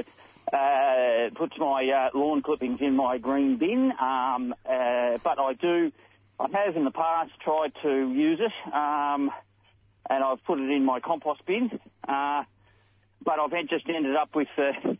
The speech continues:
very nasty compost with, uh, weeds growing up every time, where I put it, you know, everywhere I put it.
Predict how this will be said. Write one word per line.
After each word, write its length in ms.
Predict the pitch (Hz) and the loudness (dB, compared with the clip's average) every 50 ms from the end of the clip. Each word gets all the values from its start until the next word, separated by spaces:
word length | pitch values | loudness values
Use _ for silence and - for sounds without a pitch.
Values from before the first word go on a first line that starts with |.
| - - - | -8 -8 -4
very 160 | - 156 143 | -2 0 0
nasty 380 | 131 147 160 156 - - 127 113 | 2 0 0 -2 -2 -4 -6 -4
compost 480 | - 156 156 139 - 156 151 - - | -2 -2 -2 -2 -2 -2 -4 -4 -4
with, 120 | 139 135 - - - | -8 -8 -6 -2 -2
uh, 100 | 160 139 - _ _ - _ _ _ _ _ _ | -2 -2 -2 _ _ -20 _ _ _ _ _ _
weeds 260 | - 196 160 135 113 | -2 0 0 -2 -2
growing 320 | - 147 120 113 107 104 | 0 0 0 0 0 0
up 140 | 113 117 - - - - - _ - - - - 139 | -2 -2 -4 -6 -14 -20 -18 _ -16 -16 -8 -4 -2
every 180 | 143 131 - - | -2 0 0 0
time, 200 | 120 123 156 - - - - | 0 -2 -4 -4 -8 -8 -2
where 280 | 135 135 147 143 147 | 0 0 2 2 2
I 80 | 139 127 | 0 0
put 200 | 110 147 127 113 | 0 0 -2 -2
it, 60 | - - - - | -4 -6 -8 -4
you 100 | 143 143 | -2 0
know, 80 | 131 131 | 0 0
everywhere 300 | 147 131 135 131 123 117 | 0 0 0 2 2 0
I 40 | 110 - | 0 0
put 140 | - 104 101 | 0 -2 -2
it. 100 | 104 | -2